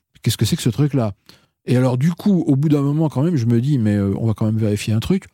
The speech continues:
Je fais la recherche, mais vraiment lambda, euh, qui consiste à aller sur Wikipédia et taper, euh, hein, F R slash wiki point com slash Asperger. Et là, je tombe sur une description.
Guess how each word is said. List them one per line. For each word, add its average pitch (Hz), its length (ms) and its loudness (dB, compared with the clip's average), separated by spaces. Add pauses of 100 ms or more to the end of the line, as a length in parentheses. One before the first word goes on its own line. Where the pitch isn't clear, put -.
(460)
Je - 100 -12
fais 101 100 -2
la 101 80 0
recherche, 113 400 -2
mais 107 120 0
vraiment 131 320 0
lambda, 120 560 0 (420)
euh, 95 180 -2
qui - 120 -14
consiste 127 400 -2
à 123 40 2
aller 104 160 0
sur 147 200 -2
Wikipédia 127 760 0
et 110 80 -6
taper, 139 500 0
euh, 95 260 -2 (340)
hein, 123 220 0
F 135 240 -2
R 139 80 -2
slash - 300 -4
wiki 127 300 -4
point 110 240 -4
com 156 500 -2
slash 147 400 -2
Asperger. 117 520 -4 (920)
Et 151 140 2
là, 160 160 2
je 214 80 0
tombe 208 180 -2
sur 190 140 2
une 170 100 2
description. 139 560 0